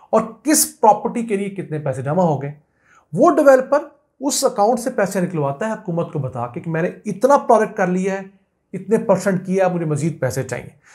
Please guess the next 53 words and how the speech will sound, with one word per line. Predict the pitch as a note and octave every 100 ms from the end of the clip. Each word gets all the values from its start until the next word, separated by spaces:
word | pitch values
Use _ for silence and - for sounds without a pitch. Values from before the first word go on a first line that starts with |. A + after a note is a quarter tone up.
| _
तो | A3
जब | C4
वो | D4+
किस्तों | - A#3 A#3 D#4
में | D#4
प्रोडक्ट | - - A3+ C4+
बनाता | F#3 F3 F3+ A#3+
जाता | C4 B3 B3 B3
है | C4+ D4 _
और | G3+ A3
उस | A#3 -
प्रोडक्ट | - G3+ A#3 A#3
की | A#3
फिजिकल | - F#3+ A#3 B3
वेरिफिकेशन | G3 G3 F#3+ G#3 G#3 G#3+
के | G3
बाद | F#3+ F3+ - - _ -
उसे | A3 C#4 -
पैसों | G#3 G3+ - C4
की | C4+ A#3 -
तकसीम | F#3 - - B3+ A#3
की |
इजाज़त | G#3 E3+ F3+ F3
मिलती | F3+ F#3 A#3+
रहती | F3+ - C3
है, | B2+
तो | C3+ _ _ _ _ G3
वो | F#3+
प्रोडक्ट | F#3+ D#3 F3+ F3+ C#3+
मुकम्मल | D3+ - G3+ G3
भी | D#3+ C#3+
होता | B2+ A#2 D3
है, | G3 - -
प्रोडक्ट | C#3+ F3 F3 D3
नुकसान | D3 - D3+
भी | B2
नहीं | A#2+
जाता। | A2+ A2 C3+
और | - D4+
अगर | E4 G3+ D3+ _ _ _ -
खुदा | E3+ A#3+
न | C#4
खास्ता | G#3 F3+ G3
कोई | F#3+ F#3+
डेवलपर | C3+ C#3+ D3 G3+ F#3 -
किसी | F#3 F#3 B3+
वजह | G#3 F#3
से | F3+
नुकसान | D#3 - D#3 D3+
में | D3+
चला | C#3+ B2+
जाता | A2 G#2+
है, | -